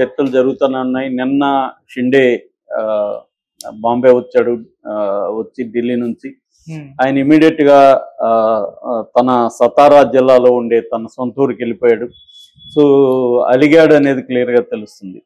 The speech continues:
Speaker 1: అసలు ఏంటి ఈ సంక్షోభం, ఏంది, అసలు ఎందుకు జరిగింది అనేది చూస్తే
Speaker 2: Hmm.
Speaker 1: మనకు గాని కొద్దిగా వెనక్కి వెళ్ళి చూస్తే రెండు వేల ఇరవై రెండులో కూడా ఒక సంక్షోభం వచ్చింది. మహారాష్ట్ర క్రైసిస్ అంటే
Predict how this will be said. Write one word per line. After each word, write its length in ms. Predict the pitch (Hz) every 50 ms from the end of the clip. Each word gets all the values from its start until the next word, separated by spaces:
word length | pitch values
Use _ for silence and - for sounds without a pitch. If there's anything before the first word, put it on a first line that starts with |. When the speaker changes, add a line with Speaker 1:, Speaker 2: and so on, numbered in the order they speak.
| _ _ _ _
Speaker 1:
అసలు 260 | 120 - - 147 135
ఏంటి 400 | 135 127 135 156 180 180 165 180
ఈ 80 | 165 156
సంక్షోభం, 680 | - - 143 127 123 127 - 139 127 123 131 131 135 135 _ _ _ 131
ఏంది, 560 | 117 117 127 139 147 151 147 139 143 151 -
అసలు 300 | - 110 - - 117 113
ఎందుకు 760 | 117 123 143 147 131 147 147 139 139 135 131 131 127 - 110 107 123
జరిగింది 480 | 127 123 117 127 120 120 117 120 120 _ _
అనేది 200 | 120 120 120 113 _ _ 123
చూస్తే 260 | 117 - _ 180 196
Speaker 2:
Hmm. 480 | - _ _ _ _ 160 156 151 143 139 _ _ _ _ _
Speaker 1:
మనకు 200 | 139 147 170 165
గాని 220 | 147 175 180 180 180
కొద్దిగా 520 | - - 165 151 180 180 185 180 175 170
వెనక్కి 400 | 170 151 147 151 175 175 - -
వెళ్ళి 220 | 180 175 170 151 151
చూస్తే 520 | 147 143 - - 165 160 165 165 156 - -
రెండు 220 | 131 135 147 156 165
వేల 160 | 170 165 160
ఇరవై 400 | 160 156 143 139 147 151 156 151
రెండులో 340 | 147 151 147 143 143 143 143
కూడా 200 | 139 139 160 196
ఒక 180 | 185 - 147
సంక్షోభం 440 | 131 - - 127 120 - - 135 123
వచ్చింది. 400 | 117 107 _ _ 110 104 101 107 _
మహారాష్ట్ర 760 | 117 117 113 135 139 139 139 135 - - 143 135 131 127 123 127 -
క్రైసిస్ 440 | 127 131 127 123 - 139 131 -
అంటే 420 | 127 123 113 180 185 165 135 123